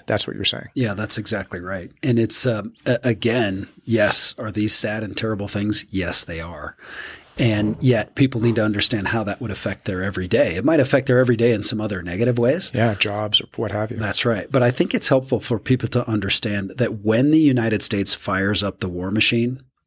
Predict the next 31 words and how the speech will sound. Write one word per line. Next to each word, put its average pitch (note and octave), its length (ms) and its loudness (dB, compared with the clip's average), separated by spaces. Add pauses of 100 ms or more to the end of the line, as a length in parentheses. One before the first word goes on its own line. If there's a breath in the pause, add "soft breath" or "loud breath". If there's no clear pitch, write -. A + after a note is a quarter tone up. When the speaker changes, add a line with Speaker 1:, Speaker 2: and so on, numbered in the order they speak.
(180)
Speaker 2:
that B2+ 380 -2
does A#2+ 280 4
require A#2+ 440 2
an G2 120 0
all-hands-on-deck G2 1080 -2
kind G#2 380 -2
of F#2 340 -2
approach. - 640 0 (720 loud breath)
Um, A2 240 0 (120)
it B2+ 220 2
does B2+ 320 4
tend C3 220 2
to B2 200 -4
increase B2+ 680 2
productivity C3 560 2
in B2+ 60 4
the B2+ 80 4
United B2 320 2
States. A#2+ 340 0
It - 80 -4
certainly G#2+ 340 -2
has G#2+ 600 0
in G#2 160 -4
the G2+ 100 -6
past, G2 580 -2
and G#2+ 140 -2
it - 220 -8
does B2+ 360 2
increase A2 600 -2
spending. A2 640 -2 (160)
Now, G#2 320 -2